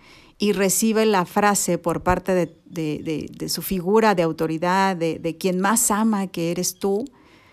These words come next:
pues lo que siente es culpa,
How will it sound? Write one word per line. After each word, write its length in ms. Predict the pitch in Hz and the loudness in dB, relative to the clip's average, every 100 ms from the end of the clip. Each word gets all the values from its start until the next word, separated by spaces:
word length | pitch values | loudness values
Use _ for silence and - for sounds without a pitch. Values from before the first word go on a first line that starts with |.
| _ _ _ _ _ _ - | _ _ _ _ _ _ 2
pues 200 | 214 196 | 4 6
lo 120 | 196 | 2
que 120 | 196 | 2
siente 600 | - 220 226 220 202 - | 2 2 2 2 0 0
es 240 | 185 175 - | 0 -2 -2
culpa, 760 | 214 214 208 - 170 170 180 | 2 2 4 4 4 2 -2